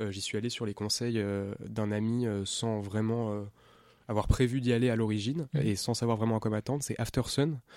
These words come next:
Speaker 2: Ok. Ah oui, ça,
Speaker 1: Euh,
Speaker 2: pareil, pour le coup, j'ai eu une superbe, des super bons retours de partout.
Speaker 1: Ouais,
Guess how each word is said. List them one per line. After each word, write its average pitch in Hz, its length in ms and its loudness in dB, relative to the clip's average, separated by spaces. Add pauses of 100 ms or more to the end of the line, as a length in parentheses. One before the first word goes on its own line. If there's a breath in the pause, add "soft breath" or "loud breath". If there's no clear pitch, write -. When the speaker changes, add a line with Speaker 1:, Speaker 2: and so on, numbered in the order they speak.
(200 loud breath)
Speaker 2:
Ok. 143 80 -8 (440 loud breath)
Ah 113 120 4
oui, 107 60 8
ça, 104 120 6
Speaker 1:
Euh, 104 60 4
Speaker 2:
pareil, 98 220 2
pour 104 180 -2
le 127 60 0
coup, 165 120 -6
j'ai 131 100 -4
eu 120 160 -6
une 120 80 -6
superbe, 139 560 -2
des 127 100 -4
super - 280 0
bons 127 100 -2
retours 139 220 -6
de 143 60 -2
partout. - 380 -8 (380)
Speaker 1:
Ouais, 135 200 10